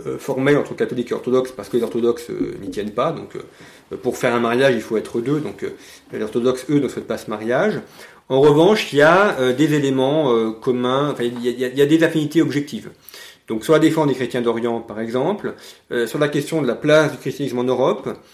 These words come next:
euh, sur, euh, la question de l'identité chrétienne,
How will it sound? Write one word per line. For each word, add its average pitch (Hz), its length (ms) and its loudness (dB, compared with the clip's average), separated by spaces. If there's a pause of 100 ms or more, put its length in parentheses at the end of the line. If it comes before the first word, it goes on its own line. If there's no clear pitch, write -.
(400)
euh, 123 200 4
sur, 180 580 0
euh, 135 200 0
la 120 340 4
question 131 500 -4
de 120 200 0
l'identité 120 520 -2
chrétienne, 131 640 -2